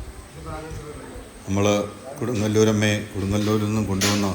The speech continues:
സിദ്ധൻ എന്ന് പറഞ്ഞ അപ്പൂപ്പൻ്റെ നടയിലാണ് ഈ ചടങ്ങുകളൊക്കെ നടക്കുന്നത്. ഇത് തിരുമേനി ഓരോരുത്തർക്കും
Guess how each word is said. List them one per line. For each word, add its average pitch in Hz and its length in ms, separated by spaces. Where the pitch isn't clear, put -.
സിദ്ധൻ 98 340
എന്ന് 101 160
പറഞ്ഞ 98 200
അപ്പൂപ്പൻ്റെ 98 380
നടയിലാണ് 95 440
ഈ - 100
ചടങ്ങുകളൊക്കെ 92 560
നടക്കുന്നത്. 85 460
ഇത് 98 140
തിരുമേനി 101 440
ഓരോരുത്തർക്കും 98 680